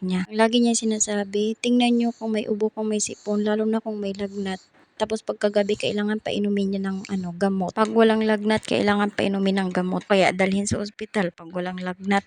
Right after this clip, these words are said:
walang sakit, dadalhin daw sa ospital. Pero pag malala ang sakit, hindi yan dadalhin sa ospital. Hahayaan lang yan dito sa loob ng bahay.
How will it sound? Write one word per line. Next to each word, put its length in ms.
walang 240
sakit, 320
dadalhin 560
daw 80
sa 160
ospital. 560
Pero 160
pag 240
malala 480
ang 80
sakit, 560
hindi 240
yan 80
dadalhin 480
sa 80
ospital. 560
Hahayaan 480
lang 160
yan 160
dito 240
sa 80
loob 240
ng 240
bahay. 480